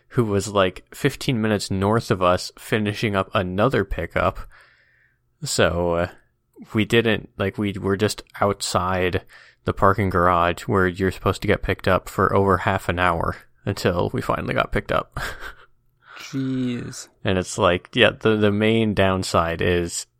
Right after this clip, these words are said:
Speaker 1: some days, sometimes there's either just not enough drivers or too much demand. And that's just
Speaker 2: Mm-hmm.
Speaker 1: how it is.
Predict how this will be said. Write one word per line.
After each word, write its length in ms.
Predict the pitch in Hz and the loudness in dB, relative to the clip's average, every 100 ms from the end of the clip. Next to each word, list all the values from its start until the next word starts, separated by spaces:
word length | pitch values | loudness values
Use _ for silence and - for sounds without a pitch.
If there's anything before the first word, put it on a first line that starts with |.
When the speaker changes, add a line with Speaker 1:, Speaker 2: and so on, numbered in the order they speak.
| _ | _
Speaker 1:
some 320 | - 117 120 123 | 0 2 2 2
days, 440 | 147 147 135 - - | 4 6 4 2 -4
sometimes 800 | - 117 113 120 127 117 107 - | 0 0 0 0 2 0 -2 -6
there's 280 | - 104 104 | -2 0 2
either 280 | 98 110 104 | 2 0 0
just 280 | 101 - - _ | 0 -2 -12 _
not 320 | 107 95 104 | -4 0 2
enough 280 | 104 104 - | 2 0 0
drivers 460 | 101 95 107 127 120 | 0 2 2 0 -2
or 80 | - | -4
too 180 | 127 | 0
much 220 | 107 101 - | 0 0 -2
demand. 440 | 95 113 87 82 - _ _ _ _ - | -2 0 -2 -6 -14 _ _ _ _ -6
And 180 | 95 | -2
that's 200 | 92 - 131 | 0 2 2
just 260 | 98 117 | 2 0
Speaker 2:
Mm-hmm. 260 | - _ - | -6 _ -4
Speaker 1:
how 300 | 110 92 90 | 0 2 2
it 100 | 90 | 2
is. 440 | 104 98 - - | 2 2 -2 -8